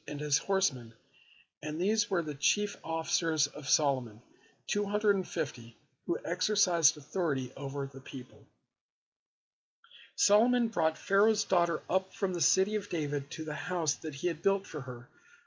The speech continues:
for he said, "My wife shall not live in the house of David, king of Israel, for the places to which the ark of the Lord has come are holy."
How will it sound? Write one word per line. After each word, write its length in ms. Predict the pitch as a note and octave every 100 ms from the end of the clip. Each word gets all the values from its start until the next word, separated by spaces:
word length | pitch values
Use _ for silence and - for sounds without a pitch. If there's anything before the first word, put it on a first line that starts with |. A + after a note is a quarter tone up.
| _
for 140 | - E3
he 180 | D3 G3+
said, 320 | - E3 D3+
"My 160 | D#3
wife 320 | F3 F#3 G#3+ A3+
shall 220 | - E3+
not 320 | E3+ G3 -
live 260 | F3 F#3 -
in 180 | E3
the 60 | D#3
house 380 | D3+ F#3 F#3 -
of 160 | D3+
David, 400 | - G#3+ E3+ C3+ C3
king 320 | - F#3 G3 -
of 160 | C3+
Israel, 580 | C#3 F#3 F#3+ D3 A#2 C3 _ _ _ _ _ -
for 100 | E3
the 140 | D#3+
places 600 | C#3+ - G3+ A3 G3+ D#3+
to 320 | - F3+ D#3+ - _ F3
which 340 | E3+ D#3+ - C3+ D3
the 140 | D3+ -
ark 280 | F3 F#3
of 140 | F#3+ F#3
the 80 | F#3+
Lord 320 | D#3+ D#3 D3+
has 280 | E3 D#3+ -
come 320 | D#3+ C3+ B2 -
are 180 | - C#3
holy." 500 | - C#3+ B2+ G2+